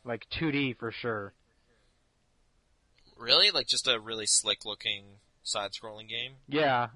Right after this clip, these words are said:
Speaker 1: I don't, I don't think it would end up being that great, 'cause I can just see that being, like, a kind of terrible Wii platformer game.
Speaker 2: Well, well, I, I,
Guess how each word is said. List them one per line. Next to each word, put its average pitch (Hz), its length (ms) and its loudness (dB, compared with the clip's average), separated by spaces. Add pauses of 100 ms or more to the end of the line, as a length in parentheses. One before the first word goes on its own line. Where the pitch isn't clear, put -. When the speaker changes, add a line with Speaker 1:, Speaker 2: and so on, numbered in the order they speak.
Speaker 1:
I 135 120 2
don't, 175 160 2
I 170 160 4
don't 185 160 2
think 190 200 0
it 175 80 2
would 139 280 0
end 139 220 -4
up 120 100 -2
being 131 260 0
that 120 160 0
great, 120 460 0 (340)
'cause 147 100 -2
I 165 80 4
can 196 120 -2
just 220 160 0
see 226 120 0
that 165 200 4
being, 156 220 0
like, 131 300 0 (160)
a - 60 -10
kind 143 240 -4
of 120 100 -4
terrible 127 480 0
Wii 123 460 -4 (560)
platformer 147 500 2
game. 147 180 4
Speaker 2:
Well, 202 180 0 (640)
well, 190 300 6 (280)
I, 151 240 8
I, 175 160 12